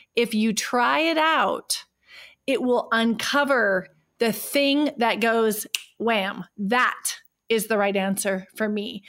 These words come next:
You'll get to one part of the list and your whole body goes, "Boom." Or you read it and you're like, "Ugh," everything sinks.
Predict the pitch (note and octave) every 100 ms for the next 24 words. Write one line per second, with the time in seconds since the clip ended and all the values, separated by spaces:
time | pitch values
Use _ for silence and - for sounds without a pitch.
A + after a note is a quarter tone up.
0 | - - B3 C4+ A3+ D4+ E4+ - - D4
1 | A#3+ G3+ G#3 C4 D4 C#4+ D4+ B3+ A3+ C4
2 | F4+ - - A3+ G#3+ - C#4+ D#4 C#4+ B3
3 | B3+ C#4+ C4+ A#3+ A#3 G#3 G#3 _ _ -
4 | F#3 A3+ A3 F#3+ E3 - - - - C#4
5 | F4 G4 E4+ F4 G4 - - - A#3+ C#4+
6 | B3 C#4 D4 D4+ B3+ C4+ B3 B3+ A#3 F3
7 | - _ C4 C#4+ C#4+ C4 A3+ D3 A#3 B3+
8 | B3+ B3+ A3+ - - D#4+ A#3 G#3 - -
9 | -